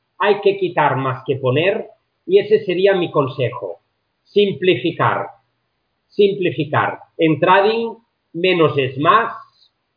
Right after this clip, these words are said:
como en muchas otras cosas, y por lo tanto, creo que es,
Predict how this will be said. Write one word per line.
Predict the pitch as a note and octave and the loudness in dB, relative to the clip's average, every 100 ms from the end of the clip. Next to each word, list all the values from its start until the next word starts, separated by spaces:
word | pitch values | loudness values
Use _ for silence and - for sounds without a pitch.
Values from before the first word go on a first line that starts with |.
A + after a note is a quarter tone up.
| _ | _
como | - D3 C#3 | -6 -4 -2
en | |
muchas | D3+ D3+ D3 B2+ | -2 -2 -2 -2
otras | B2+ B2 - | -2 -4 -2
cosas, | E3+ E3+ G#3 A3 - - _ _ - | -2 0 2 0 -2 -12 _ _ -4
y | E3 | -2
por | F3 A#3 G#3+ | 4 6 6
lo | F3+ | 4
tanto, | F3+ F#3 F3+ G#3+ - - - - | 2 0 0 0 -2 -6 -14 0
creo | F#3+ F#3+ - | 2 4 2
que | |
es, | F3 | -2